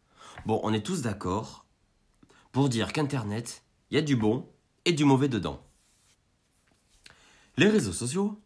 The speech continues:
par exemple, permettent de garder contact avec des gens, partager des, euh, des photos, des souvenirs, et cetera.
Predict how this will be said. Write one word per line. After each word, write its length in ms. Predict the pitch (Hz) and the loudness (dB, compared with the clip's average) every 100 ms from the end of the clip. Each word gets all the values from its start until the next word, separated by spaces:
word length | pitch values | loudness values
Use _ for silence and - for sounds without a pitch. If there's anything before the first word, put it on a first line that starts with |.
| _ _ | _ _
par 180 | - 87 | -6 -4
exemple, 440 | 117 170 180 - - _ - - - | -4 -4 -6 -10 -20 _ -20 -12 -2
permettent 300 | 165 214 175 | 2 4 4
de 80 | |
garder 400 | 117 135 135 147 | 4 4 0 -4
contact 440 | 127 98 101 175 - | -4 -4 -4 -6 -6
avec 240 | 90 90 | -4 -2
des 120 | 127 | 0
gens, 220 | 117 73 - - _ | -2 -6 -12 -20 _
partager 440 | - - 104 101 104 | -6 -4 -4 -2 -2
des, 240 | 101 98 | 0 0
euh, 160 | 95 92 | 0 -2
des 120 | 92 | -4
photos, 400 | 101 143 98 85 | -2 -2 -2 -4
des 80 | 90 | -4
souvenirs, 500 | - 127 127 92 82 | -2 0 2 0 -2
et 80 | 101 | -6
cetera. 500 | 123 95 92 87 | -6 -8 -10 -16